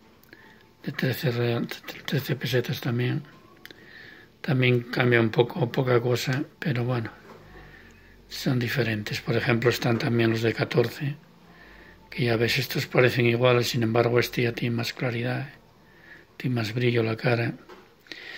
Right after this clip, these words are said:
Y luego están los de quince, que también estos se ven más clarinos que estos dos. Luego, por ejemplo, este parece que no tiene matasello, este tiene un matasello bolígrafo.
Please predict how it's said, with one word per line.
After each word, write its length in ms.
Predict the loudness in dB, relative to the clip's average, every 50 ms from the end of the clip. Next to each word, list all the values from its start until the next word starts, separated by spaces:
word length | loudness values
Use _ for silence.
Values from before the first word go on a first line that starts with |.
| -14 -14 -14 -16 -12 -4 -2
Y 100 | 0 2
luego 160 | 4 4 4
están 300 | 2 2 4 4 4 4
los 120 | 4 4
de 140 | 2 2 2
quince, 540 | 4 4 4 4 4 2 0 0 0 -2 -4 -10 -18 -20 -20 -20 -20 -20 _ _ _ _ _ _ _ -20 -20 _ _ _ _ _ _ _ _ _ _ _ _ _ _ _ _ _ _ _ _ _ _ _ _ _ _ _ _ _ _ -20 -10
que 140 | -6 -6 -4
también 420 | -2 0 0 2 2 4 4 4
estos 300 | 2 0 0 -2 -2 0
se 80 | 2 2
ven 180 | 4 4 4 4
más 180 | 2 2 0
clarinos 540 | -2 0 2 2 4 4 2 2 2 2 0
que 120 | -2 -2
estos 300 | -4 -4 -4 -6 -4 -2
dos. 320 | -2 -2 -2 -4 -6 -10 -14 _ _ -20 -20 -20 -20 -20 -20 -20 -20 -20 -20 -20 -20 -20 -20 -20 -14 -6
Luego, 200 | -2 0 2 4
por 120 | 6 4 4
ejemplo, 320 | 4 4 2 2 4 4
este 220 | 2 2 0 0 0
parece 320 | 0 0 0 0 0 0
que 80 | 2 2
no 120 | 2 2
tiene 200 | 0 0 0 0
matasello, 680 | 0 -2 -4 -4 -2 0 0 2 2 2 0 0 -2 -2
este 240 | -4 -6 -6 -8
tiene 260 | -4 -2 0 0 2 2
un 300 | 0 0 0 -2 -6 -10 -14 -18 -18 -20 -20 -20 _ -6
matasello 640 | -6 -4 -2 0 0 0 2 2 2 4 4 2 2
bolígrafo. 720 | 2 2 2 2 2 2 0 -2 -2 -4 -6 -6 -6 -6